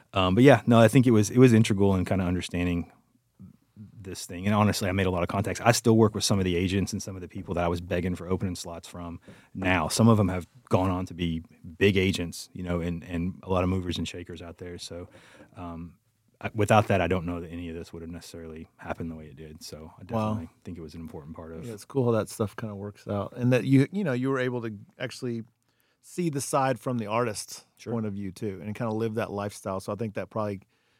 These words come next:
Speaker 2: gives you a little bit more empathy or at least understanding on, on what they're maybe thinking when you're booking shows and kinda how that works now.
Speaker 1: I mean, it, in addition to that, like, you know, watching guys like, you know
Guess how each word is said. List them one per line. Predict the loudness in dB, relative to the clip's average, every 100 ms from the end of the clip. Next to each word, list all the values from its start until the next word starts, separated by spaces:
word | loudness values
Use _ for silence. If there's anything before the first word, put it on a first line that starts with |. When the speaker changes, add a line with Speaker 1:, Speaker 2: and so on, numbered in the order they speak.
| _ -8
Speaker 2:
gives | -6
you | -4
a |
little | -6 -6
bit | -4
more | -6 -4
empathy | -6 -6 -4 -2
or | -2
at | -2
least | -6 -4
understanding | -6 -6 -4 -4 -2
on, | -4 -6 -10 -12
on | -8 -4
what | -4 -2
they're | -2 -2
maybe | -2 -2
thinking | -4 -6 -4 -6
when | -4
you're | -6 -6 -8
booking | -6 -8 -6 -6
shows | -4 -4 -6
and | -8
kinda | -10 -8
how | -8 -8
that | -8 -10
works | -12 -12
now. | -12 -12 -12 -16 _
Speaker 1:
I | -20 -2
mean, | 2 2 0
it, | -4
in | -10 -2 2
addition | 4 2 0 -2
to | -4
that, | -6 -6 -6
like, | -8 -8 -12
you | -16
know, | -16 -18 -16
watching | -4 -4 -2
guys | -2 0 -2
like, | -4 -8 -12
you | -18 -18
know | -16 -18